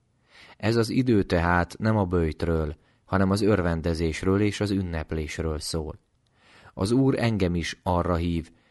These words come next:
hogy hozzá kapcsolódva újítsam meg Istennel való kapcsolatomat, amelynek alapja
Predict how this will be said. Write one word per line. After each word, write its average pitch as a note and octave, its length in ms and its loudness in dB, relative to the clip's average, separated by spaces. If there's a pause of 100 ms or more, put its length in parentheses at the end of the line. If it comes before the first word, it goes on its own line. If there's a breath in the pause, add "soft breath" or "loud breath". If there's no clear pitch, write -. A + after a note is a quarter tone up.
(140 soft breath)
hogy F#2 200 -2
hozzá G2 440 2
kapcsolódva E2+ 760 -2
újítsam F2+ 600 -2
meg F2 280 -4
Istennel E2 580 -4
való E2+ 280 -2
kapcsolatomat, E2+ 880 -4 (400 soft breath)
amelynek F2 480 -2
alapja F#2+ 720 0